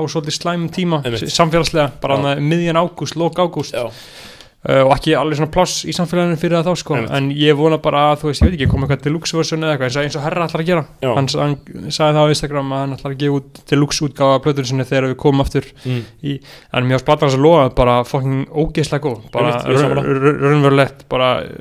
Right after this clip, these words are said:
Speaker 1: snilt hjá honum, sko.
Speaker 2: Sammála, ég, mér finnst platan hans Herra líka góð.
Speaker 1: Já,
Speaker 2: Eh,
Speaker 1: platan hans Herra, Joey og góð líka.
Speaker 2: Mhm.
Speaker 1: Og þarna, ég me-, sí-, eiginlega, sko, rapp lag ársins, það er fyrir mér eiginlega síðast heim með Benna og Joey, sko.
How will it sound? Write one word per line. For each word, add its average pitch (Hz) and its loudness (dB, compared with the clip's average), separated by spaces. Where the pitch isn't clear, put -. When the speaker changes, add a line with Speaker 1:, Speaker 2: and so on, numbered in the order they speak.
Speaker 1:
snilt 151 0
hjá 143 2
honum, 120 -2
sko. - -12
Speaker 2:
Sammála, 139 2
ég, 123 2
mér 139 2
finnst - -6
platan 151 0
hans 127 -2
Herra 160 4
líka 165 0
góð. 170 2
Speaker 1:
Já, 160 4
Speaker 2:
Eh, 127 0
Speaker 1:
platan 147 2
hans 139 -2
Herra, 147 0
Joey 165 6
og 151 4
góð 160 6
líka. 156 2
Speaker 2:
Mhm. 135 -2
Speaker 1:
Og 139 2
þarna, 131 -2
ég 160 -2
me-, - -2
sí-, - -8
eiginlega, 147 4
sko, 131 -2
rapp - -2
lag 165 2
ársins, 160 -6
það 143 0
er 143 -2
fyrir 147 -4
mér 151 0
eiginlega 147 -2
síðast 160 -2
heim 170 -2
með 151 -4
Benna 165 2
og 147 -2
Joey, 165 2
sko. 143 -6